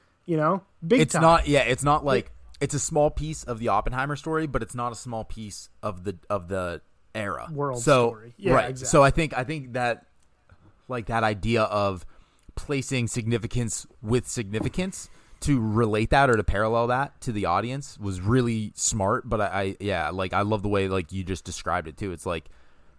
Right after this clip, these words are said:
Speaker 2: boom. Y-, yeah, that's, you, you get two seconds of it, but yeah, he's a great actor, or what, you know what I mean? Like, that idea of just,
Speaker 1: Mm-hmm.
Speaker 2: like, "Holy cow, did he just make a, like, was this his, uh, Stan Lee, like, moment?" And, and, you know what I mean? It's just like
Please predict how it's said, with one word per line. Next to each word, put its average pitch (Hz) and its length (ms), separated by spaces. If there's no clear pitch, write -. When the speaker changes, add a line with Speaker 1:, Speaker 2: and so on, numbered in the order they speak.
Speaker 2:
boom. 92 360
Y-, 117 180
yeah, 117 240
that's, 101 340
you, 110 140
you 110 160
get 113 180
two 127 140
seconds 120 300
of 92 100
it, 92 80
but 87 180
yeah, 95 200
he's 85 260
a 95 80
great 92 280
actor, 92 380
or 98 120
what, 90 160
you 117 120
know 120 100
what 113 60
I 110 40
mean? 107 180
Like, 98 160
that 98 120
idea 92 340
of 87 80
just, 78 140
Speaker 1:
Mm-hmm. 117 60
Speaker 2:
like, 85 160
"Holy 156 180
cow, 107 280
did 87 160
he 110 80
just 120 140
make 113 160
a, 90 220
like, 101 280
was 101 120
this 117 240
his, 107 280
uh, 90 340
Stan 117 380
Lee, 127 240
like, 110 300
moment?" 160 480
And, 117 200
and, 117 380
you 135 140
know 151 80
what 147 100
I 147 40
mean? 151 200
It's 135 160
just - 200
like 101 180